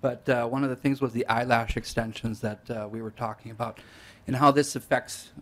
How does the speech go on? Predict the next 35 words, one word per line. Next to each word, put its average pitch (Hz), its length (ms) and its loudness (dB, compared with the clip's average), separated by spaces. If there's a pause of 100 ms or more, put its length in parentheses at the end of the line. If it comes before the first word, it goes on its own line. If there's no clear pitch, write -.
(160)
uh, 120 140 -4
my 123 200 -4
industry. 123 460 -2
I 117 120 0
also 143 280 4
work 127 400 0 (540)
within 131 220 4
a 110 60 -4
school 143 480 4
right 117 240 -6
now, 113 200 -6
helping 117 340 -4
out 117 200 -4
a 110 60 -6 (180)
beauty 135 220 0
school, 120 440 2 (480)
um, 113 380 -2
maintain 123 520 -2
licensure 117 880 -6
and, 110 400 -6
uh, 110 200 -10
work 117 220 -10
with 117 160 -8
them 113 300 0 (160)
for 123 180 -4
their 117 140 -6
education 117 560 -4
and 117 80 -6
getting 120 180 -6
them 120 120 -8
salon 120 420 -4
ready 127 280 -2
in 110 120 -6
the 107 100 -6
industry. 107 520 -8